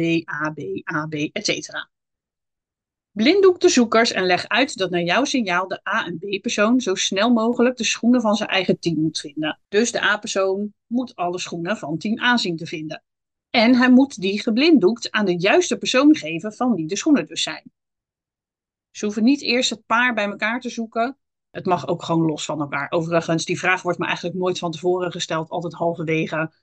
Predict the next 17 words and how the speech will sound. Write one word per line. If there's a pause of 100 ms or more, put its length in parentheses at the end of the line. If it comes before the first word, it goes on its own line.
(220)
Ik
vind
het
allemaal
prima.
Laat
gewoon
gebeuren
wat
er
gebeurt
en
werk
daar
dan
vervolgens
mee.